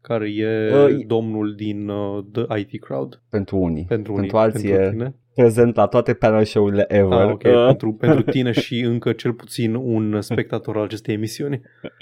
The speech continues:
Speaker 2: Da, e de acolo, știu pe el.
Speaker 1: Ok.
Speaker 2: Uh, este că, uh, e, e o tradiție asta cu Fable, că toate au avut un personaj de genul ăsta. A fost, uh, Stephen Fry în, uh, în era veche, uh, au fost, uh, tot timpul au avut, uh, some sort of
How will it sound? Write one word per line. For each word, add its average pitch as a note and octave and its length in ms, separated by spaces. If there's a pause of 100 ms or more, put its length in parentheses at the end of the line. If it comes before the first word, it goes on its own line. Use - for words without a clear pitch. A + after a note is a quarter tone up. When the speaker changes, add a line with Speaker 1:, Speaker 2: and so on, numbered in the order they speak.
(140)
Speaker 2:
Da, A#2 200
e A2 40
de B2+ 80
acolo, B2 320
știu G#2 340
pe F2 80
el. F#2 120
Speaker 1:
Ok. C3 460
Speaker 2:
Uh, C#3+ 240
este D3 360
că, C#3+ 220 (220)
uh, C#3+ 60 (120)
e, F3+ 100
e F#3 160
o C4 60
tradiție A#3 420
asta C3+ 200
cu B2+ 100
Fable, A2+ 400
că B2+ 80
toate F#3+ 220
au C3 100
avut A#2+ 180
un A#2+ 80
personaj G#2 460
de G#2 100
genul G#2 300
ăsta. C#3 180
A G2+ 60
fost, A#2 340
uh, G#2 260
Stephen G#2+ 320
Fry A2+ 460
în, G2+ 180
uh, G2 260
în G#2 100
era G2+ 180
veche, G2 460
uh, G2 140
au F#2+ 140
fost, A2+ 340
uh, G#2 160
tot B2+ 140
timpul A2+ 220
au G2+ 60
avut, G#2+ 240
uh, G#2+ 160 (220)
some D3+ 400
sort C3+ 460
of A#2+ 320